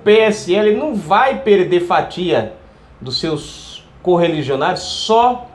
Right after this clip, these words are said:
<clears throat> em Brasília. Em São Paulo, metade da bancada parece que também vai acompanhar o presidente. Se inscreve, comenta, compartilha aqui, like maroto, aperta as notificações. Na descrição do vídeo,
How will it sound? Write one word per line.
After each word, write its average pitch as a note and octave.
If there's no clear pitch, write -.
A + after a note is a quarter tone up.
<clears throat> -
em F#3
Brasília. B2+
Em B3
São D#4
Paulo, F#3+
metade C4+
da D#4
bancada G#3+
parece F3
que G3+
também F3
vai F#3
acompanhar F#3
o C#3
presidente. C#3+
Se B2+
inscreve, F3
comenta, F3+
compartilha D3+
aqui, D3
like B2
maroto, A3
aperta G3+
as -
notificações. F#3+
Na D#3
descrição D#3+
do B2
vídeo, G#3+